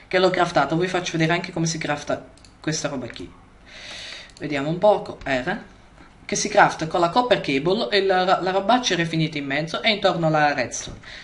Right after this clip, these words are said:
Non è molto difficile, però è sempre questa copper che rompe le palle. Quindi mettiamo la fornace elettrica qua.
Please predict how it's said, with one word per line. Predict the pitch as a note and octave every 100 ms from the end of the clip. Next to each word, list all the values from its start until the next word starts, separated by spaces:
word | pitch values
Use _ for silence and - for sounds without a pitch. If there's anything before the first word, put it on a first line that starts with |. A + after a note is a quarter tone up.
| -
Non | A#3 A#3+
è |
molto | F#3 E3 D#3+
difficile, | D#3 - D#3 - D#3
però | D#3 G#3+
è | G#3
sempre | G#3 G#3 G#3
questa | G3 G#3 -
copper | C4 D#3 - D3 -
che | C#3+
rompe | C#3 C#3 C3+
le | C#3
palle. | C#3+ C3 B2 -
Quindi | - G#3+ D3 A#2+ - - - - - - - - - - -
mettiamo | D#3 D#3+ G#3 G3
la | E3 D#3+ - -
fornace | - D#3 D#3 C#3+ -
elettrica | C#3 C3 - -
qua. | C#3 C#3+ D3+ A#3